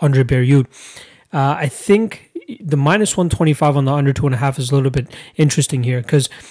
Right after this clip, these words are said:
I feel like Barriault does have the finishing abilities to finish Oscar Piechota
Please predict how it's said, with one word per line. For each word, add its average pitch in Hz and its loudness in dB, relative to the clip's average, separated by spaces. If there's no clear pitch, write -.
I 147 0
feel 196 2
like 175 4
Barriault 143 4
does 143 0
have 147 -2
the 143 0
finishing 151 0
abilities 143 2
to 147 -2
finish 151 -2
Oscar 147 -2
Piechota 151 0